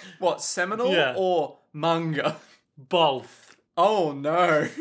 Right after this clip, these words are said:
Speaker 1: Just, it feels like you're having a stroke.
Speaker 2: Give it time.
Speaker 1: Yeah, that's fair. Hey, Liam.
Speaker 2: Hey, Nick.
Speaker 1: Did you know that we have a seminal patron? Pa-, patron? Yeah, we have a seminal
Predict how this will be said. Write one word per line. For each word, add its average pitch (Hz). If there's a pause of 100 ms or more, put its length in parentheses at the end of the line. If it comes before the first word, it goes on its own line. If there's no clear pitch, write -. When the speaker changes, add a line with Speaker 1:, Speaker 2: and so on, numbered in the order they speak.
(1500)
Speaker 1:
Just, 370 (280)
it -
feels 349
like 392
you're 294
having 202
a 156
stroke. 190 (560)
Speaker 2:
Give 262
it -
time. 135 (280)
Speaker 1:
Yeah, 185
that's 196
fair. 120 (300)
Hey, 277
Liam. 214 (260)
Speaker 2:
Hey, 240
Nick. 170 (140)
Speaker 1:
Did 254
you 330
know 262
that 185
we 254
have 190
a 160
seminal 165
patron? 175 (260)
Pa-, 180 (100)
patron? 240 (260)
Yeah, 294
we 277
have 302
a 254
seminal 262